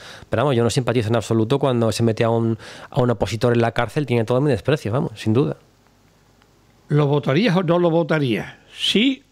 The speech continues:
Speaker 2: o no?
Speaker 1: Que yo no votaría a Maduro, ni voto a
Speaker 2: Ya,
Speaker 1: Maduro,
Speaker 2: ya,
Speaker 1: ni votaría
Speaker 2: ya,
Speaker 1: a Maduro.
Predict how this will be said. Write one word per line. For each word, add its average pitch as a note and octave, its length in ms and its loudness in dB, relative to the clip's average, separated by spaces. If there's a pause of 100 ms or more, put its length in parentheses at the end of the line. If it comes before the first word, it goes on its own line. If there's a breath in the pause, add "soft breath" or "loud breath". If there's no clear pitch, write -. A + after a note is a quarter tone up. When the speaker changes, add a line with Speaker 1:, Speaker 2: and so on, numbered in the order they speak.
(200)
Speaker 2:
o C3 140 0
no? D#3 340 0 (120)
Speaker 1:
Que - 140 -10
yo A#2+ 80 2
no F3 100 4
votaría D#3+ 320 2
a - 20 2
Maduro, D3 320 4
ni B2+ 220 4
voto E3 220 2
a - 20 0
Speaker 2:
Ya, - 20 0
Speaker 1:
Maduro, F#3 240 4
Speaker 2:
ya, G#3+ 60 4
Speaker 1:
ni G3 60 2
votaría C#3 300 2
Speaker 2:
ya, G3 60 0
Speaker 1:
a - 40 0
Maduro. F3 280 2